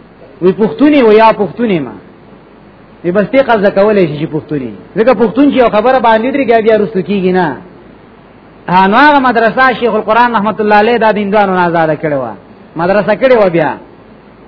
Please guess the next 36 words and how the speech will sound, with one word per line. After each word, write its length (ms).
بیا 140
شیخ 140
غلام 300
الله 200
خان 240
ته 80
حواله 280
کړې 260
وه. 120
شیخ 140
غلام 320
الله 200
خان 260
ته 100
چې 200
کله 140
حواله 340
کړه، 240
نو 80
هغه 240
سره 180
وه 180
چې 100
هغه 160
کله 240
وفات 440
شو. 160
نو 100
سمولیان 580
و 60
هغوی 320
بیا 200
په 60
هغه 160
باندې 340
راتلل. 340